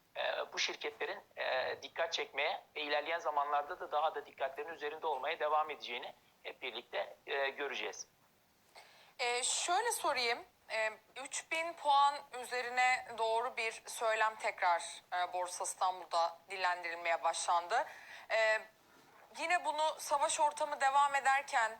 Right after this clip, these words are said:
Speaker 2: e, küresel tarafta çünkü bir gün öyle, bir gün böyle. Yani bir gün alıcılı seyir, bir gün satış baskıları, e, görüyoruz. Dün tablo tamamen artıdaydı, bugün tamamen,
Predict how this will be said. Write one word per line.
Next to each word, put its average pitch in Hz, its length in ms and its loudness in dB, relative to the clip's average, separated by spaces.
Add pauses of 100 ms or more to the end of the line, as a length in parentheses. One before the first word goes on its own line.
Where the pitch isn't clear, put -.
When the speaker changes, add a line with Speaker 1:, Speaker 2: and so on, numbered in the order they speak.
Speaker 2:
e, 208 200 -2
küresel 240 440 0
tarafta 254 320 0
çünkü 254 280 -12
bir 277 80 -8
gün 262 180 -4
öyle, 269 300 2
bir 262 80 -4
gün 269 240 -4
böyle. 254 220 2
Yani 196 180 4
bir 254 60 -6
gün 247 200 -6
alıcılı 240 440 -2
seyir, 208 260 -2
bir 220 80 -2
gün 233 100 -2
satış - 420 -4
baskıları, 208 640 0 (360)
e, 202 140 0
görüyoruz. 208 560 -2
Dün 240 160 -6
tablo 233 340 2
tamamen 226 420 4
artıdaydı, 208 640 0
bugün 208 200 -10
tamamen, 202 480 2